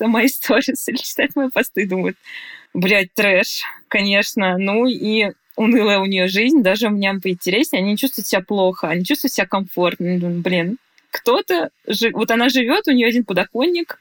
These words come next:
кот, больше у нее ничего нет. Хорошая девчонка».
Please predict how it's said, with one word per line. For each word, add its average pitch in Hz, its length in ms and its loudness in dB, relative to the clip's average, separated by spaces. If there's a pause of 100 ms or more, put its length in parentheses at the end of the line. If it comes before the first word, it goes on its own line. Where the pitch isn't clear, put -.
(160)
кот, 220 320 -2
больше 208 340 -2
у 214 40 -2
нее 196 100 -2
ничего 202 200 -4
нет. 220 220 0 (920)
Хорошая 214 440 -2
девчонка». 254 600 0